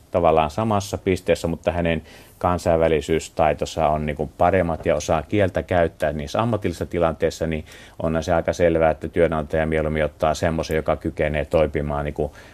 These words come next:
myös maan rajojen ulkopuolella ja, ä, ulkomaalaisten asiakkaiden parissa, kun nykyäänhän se on, on semmoinen tilanne, että englannin kieltäkin kuulee joka tuutista, joka paikassa ja pitäisi kyetä toimimaan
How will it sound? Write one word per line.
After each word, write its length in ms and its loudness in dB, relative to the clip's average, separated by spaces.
myös 320 -2
maan 240 2
rajojen 400 2
ulkopuolella 880 2
ja, 140 -2
ä, 60 0
ulkomaalaisten 760 0
asiakkaiden 680 -2
parissa, 440 -4
kun 220 -6
nykyäänhän 540 -4
se 160 2
on, 120 0
on 180 0
semmoinen 380 -2
tilanne, 260 0
että 240 -6
englannin 400 0
kieltäkin 520 0
kuulee 360 2
joka 360 2
tuutista, 600 -2
joka 280 0
paikassa 520 -2
ja 60 -4
pitäisi 280 -6
kyetä 220 -2
toimimaan 720 0